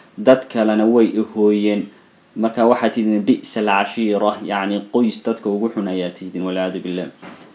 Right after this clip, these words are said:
Deetana wuxuu amray rasuulku sallallahu alayhi wa sallam in la soo jiijiido oo lagu tuuro ceelkii Badar. Een, wa-, wa can Abi Talha waxaa laga warinayaa inuu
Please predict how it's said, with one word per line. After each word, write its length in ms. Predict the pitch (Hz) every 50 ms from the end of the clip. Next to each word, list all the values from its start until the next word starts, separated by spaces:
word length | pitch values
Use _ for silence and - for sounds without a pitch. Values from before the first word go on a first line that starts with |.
| _ _ _ _ _ _ _
Deetana 320 | 120 123 127 - 147 139 147
wuxuu 200 | 151 - - 120
amray 300 | 110 110 107 107 110 110
rasuulku 300 | 104 110 - 120 113 110 -
sallallahu 360 | - 107 104 104 104 104 104
alayhi 140 | 101 104 104
wa 60 | 104
sallam 420 | 104 - 104 101 98 101 98 95 95 - _ -
in 160 | 143 143 127
la 60 | 113
soo 220 | - - 120 120 113
jiijiido 680 | - - 107 101 101 - - 104 101 101 101 104 101 - - -
oo 120 | 143 175 147
lagu 240 | 127 117 113 120
tuuro 320 | 120 - - 104 104 104 101 92
ceelkii 400 | 101 101 104 101 98 - 92 78
Badar. 280 | - 85 76 76 - - _ _ _ _ _ _ _ _ _ _ _ _ -
Een, 480 | 123 120 120 123 123 123 123 123 120 123 120 120 120 117 117 113 101 - - - _ _ 123
wa-, 160 | 123 101 - - - -
wa 120 | 117 120 123
can 100 | 131 127
Abi 180 | 123 120 131 123 -
Talha 340 | - 165 156 139 - - 123
waxaa 180 | 123 127 131 123
laga 200 | 120 120 131 131
warinayaa 560 | 120 113 113 113 104 98 101 104 104 104 95 - - _ _
inuu 220 | 123 120 123 117